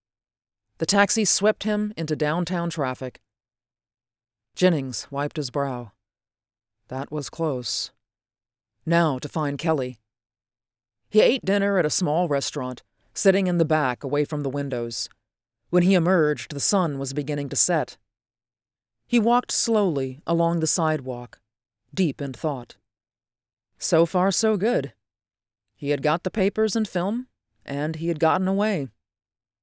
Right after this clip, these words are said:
The trinkets had worked every step along the way. Without them,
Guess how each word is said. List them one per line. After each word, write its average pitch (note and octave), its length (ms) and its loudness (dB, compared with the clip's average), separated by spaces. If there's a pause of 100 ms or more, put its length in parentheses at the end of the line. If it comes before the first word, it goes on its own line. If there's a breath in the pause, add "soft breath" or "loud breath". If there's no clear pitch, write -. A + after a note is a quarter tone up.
(200)
The D3+ 80 -4
trinkets F#3 380 -2
had D#3+ 180 2
worked E3+ 380 2 (100)
every F#3 320 -2
step - 400 -2
along D3 360 -4
the D3+ 80 0
way. D#3+ 340 0 (800)
Without D#3 380 2
them, B2 240 -8